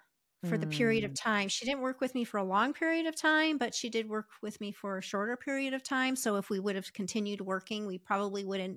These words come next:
Speaker 1: nailed that pattern, broke through that pattern for her. But, you know, the l-, running late pattern can also be an avoidance pattern as well. So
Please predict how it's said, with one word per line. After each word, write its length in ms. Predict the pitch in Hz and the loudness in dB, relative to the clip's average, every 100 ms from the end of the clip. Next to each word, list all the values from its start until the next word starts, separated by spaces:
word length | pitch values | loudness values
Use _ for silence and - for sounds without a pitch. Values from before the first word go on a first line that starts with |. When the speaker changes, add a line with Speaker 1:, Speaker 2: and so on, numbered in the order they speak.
| - | -4
Speaker 1:
nailed 380 | 196 214 202 190 | 0 2 2 4
that 220 | 190 - | 2 4
pattern, 340 | 233 208 196 202 | 8 8 8 4
broke 240 | 196 190 | 0 0
through 160 | - 202 | -2 0
that 180 | 175 | 0
pattern 340 | - 214 254 247 | 8 8 8 4
for 180 | - 196 | -2 -2
her. 380 | 180 170 247 - - - - - _ | -2 -2 -4 -6 -14 -20 -20 -20 _
But, 440 | 226 214 202 196 - | -6 2 4 4 -2
you 100 | 208 | -2
know, 240 | 196 185 | -2 -4
the 320 | 202 196 196 | -8 -10 -2
l-, 240 | 202 196 196 | -2 -2 -2
running 280 | 202 202 202 | 0 0 0
late 200 | 190 - | -2 0
pattern 300 | 196 185 180 | 2 2 -2
can 200 | - 180 | -4 -2
also 380 | 180 - 190 180 | -2 -2 -4 -4
be 200 | 180 175 | -4 -4
an 100 | 170 | -6
avoidance 500 | 170 175 180 - - | -6 -6 -6 -8 -6
pattern 340 | 190 185 185 | -6 -6 -10
as 140 | 202 - | -10 -6
well. 160 | - - | -6 -4
So 200 | - 208 | -2 -4